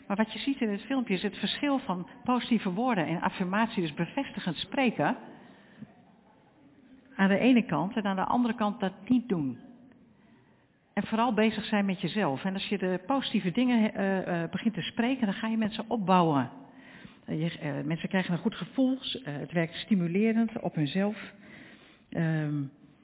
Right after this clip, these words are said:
je geeft erkenning, je geeft er echt erkenning mee aan mensen die zichzelf, eh, kunnen zien. En je ziet dat er beide zich gezien voelen, zowel de lerares, en ik zeg niet dat ze hier allemaal moeten gaan knuffelen op zijn Amerikaans, ik denk ook dat dit pre-covid is,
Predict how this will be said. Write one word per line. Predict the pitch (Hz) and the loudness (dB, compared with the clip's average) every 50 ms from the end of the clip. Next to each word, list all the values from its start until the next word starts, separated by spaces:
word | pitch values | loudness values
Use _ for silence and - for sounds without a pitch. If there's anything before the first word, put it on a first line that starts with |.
| - - - _ _ _ _ _ _ _ _ _ _ _ - | -20 -20 -20 _ _ _ _ _ _ _ _ _ _ _ -6
je | - - | -4 0
geeft | - 269 262 - | 2 0 0 0
erkenning, | - - - - 220 226 240 269 285 240 - - - - | -2 -4 -2 -2 -2 0 0 0 0 -2 -6 -10 -10 -8
je | 180 | -6
geeft | - 196 175 - - | -4 -4 -4 -4 -4
er | - | -6
echt | 214 208 - - | -6 -6 -6 -6
erkenning | - - - - 196 202 214 196 185 | -10 -8 -6 -6 -4 -4 -4 -4 -4
mee | 185 190 190 - | -4 -4 -4 -4
aan | - 147 156 156 | -4 -4 -4 -4
mensen | 156 170 185 - - - 226 220 | -4 -4 -6 -6 -6 -8 -8 -6
die | - 170 151 | -6 -6 -6
zichzelf, | 143 156 - - 175 170 170 160 - - | -6 -8 -8 -6 -4 -4 -4 -4 -6 -6
eh, | 156 151 | -8 -6
kunnen | - 170 156 151 143 | -4 -2 -2 -2 -2
zien. | 143 175 214 233 240 233 - - - - - - | 0 2 2 2 2 0 -2 -8 -12 -12 -6 -2
En | 202 190 | 0 0
je | 196 190 | 2 2
ziet | - 277 269 254 | 2 0 0 -2
dat | 240 - | -2 -4
er | 214 185 190 - | -4 -4 -4 -4
beide | - 165 208 240 262 240 233 214 | 0 2 4 4 4 4 2 0
zich | - - 226 - - - | 0 -2 -6 -6 -6 -6
gezien | 180 - 202 254 277 254 | -2 4 6 6 6 6
voelen, | - - - 170 139 139 127 135 - - | 4 0 -4 -4 -2 -2 -4 -4 -6 -10
zowel | - - 185 185 220 226 | -6 -2 2 4 4 4
de | 196 196 | 4 2
lerares, | 185 185 180 175 165 165 165 190 196 - | 0 0 2 2 2 0 0 -2 -4 -4
en | - 185 | -4 -6
ik | 175 - | -4 -2
zeg | - 196 - | -2 -2 0
niet | 214 196 | -2 -2
dat | 196 175 | -2 -4
ze | - 190 | -4 -2
hier | 180 - | -4 -2
allemaal | - 170 190 180 165 175 | -2 -4 -4 -4 -4 -4
moeten | 170 165 - - | -6 -8 -8 -10
gaan | - 160 - | -10 -10 -8
knuffelen | - 180 208 - - 160 147 147 - | -6 -6 -6 -6 -6 -8 -8 -8 -8
op | - - | -10 -10
zijn | - - - | -8 -6 -4
Amerikaans, | 151 151 143 139 - - 180 202 226 226 - - | -4 -4 -4 -4 -2 -2 -2 0 -2 -4 -6 -10
ik | - 160 151 | -10 -8 -6
denk | 170 160 156 | -6 -6 -6
ook | 151 - | -6 -6
dat | 156 147 | -6 -6
dit | 151 147 - | -8 -8 -8
pre-covid | - 175 160 151 147 - 180 196 202 - 196 180 - | -4 -4 -4 -4 -4 -4 -4 -4 -4 -6 -6 -6 -6
is, | 180 185 190 - - | -6 -6 -6 -8 -12